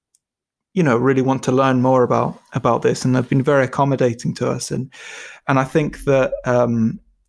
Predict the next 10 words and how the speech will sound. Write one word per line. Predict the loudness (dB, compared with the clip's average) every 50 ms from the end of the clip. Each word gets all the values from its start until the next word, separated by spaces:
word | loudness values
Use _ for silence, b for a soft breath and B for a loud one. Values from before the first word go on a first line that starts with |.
| _ _ _ _ _ _
it's | -4 -4 -2 -2 0 0
a, | 2 2 2 2
it's | 0 -2 -2 -2
a | 0
relationship | 0 2 2 2 2 0 0 -2 0 0 -2 -2 -2 -2
that's | -4 -4 -4 -6 -8 -10 -10 -6
sort | -4 -2 0 0
of | 2
mutually | 2 2 0 0 0 0 0 0
beneficial | 0 0 -2 -2 -2 -4 -4 -2 -2 0 -2 -2 -2 -6